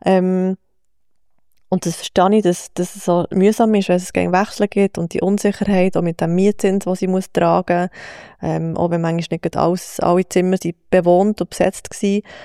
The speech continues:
Aber sie hat sich dafür entschieden, die Wohnung weiterhin zu behalten, die Wege. Und ich habe einfach so auf nichts, auf das Mal das Gefühl gehabt, hey, jetzt muss ich zurück in die Schweiz, es, es ist Zeit zum Heimgehen.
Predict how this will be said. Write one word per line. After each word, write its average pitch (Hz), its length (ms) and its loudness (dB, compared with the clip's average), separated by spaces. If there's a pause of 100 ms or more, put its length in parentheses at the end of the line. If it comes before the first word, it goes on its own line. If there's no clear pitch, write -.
(480)
Aber 185 180 0
sie 202 120 4
hat - 80 0
sich 185 100 -4
dafür 196 280 -2
entschieden, 196 680 2 (880)
die 196 140 2
Wohnung 185 320 2
weiterhin 180 460 -2
zu - 80 -10
behalten, 180 540 -2
die 170 160 -2
Wege. 170 560 0 (260)
Und 185 220 -4
ich 214 340 6
habe 196 140 2
einfach 190 240 2
so - 160 2
auf 185 280 2
nichts, 202 560 4
auf - 120 -10
das - 100 -10
Mal 190 460 0
das - 80 -14
Gefühl 196 260 0
gehabt, 190 280 -2
hey, 190 120 4
jetzt - 160 -4
muss 180 140 0
ich 190 100 -4
zurück - 280 0
in - 80 -4
die - 40 -12
Schweiz, - 400 -4
es, - 300 -4
es - 160 -4
ist - 280 -6 (120)
Zeit 202 260 0
zum 180 140 -4
Heimgehen. 170 600 0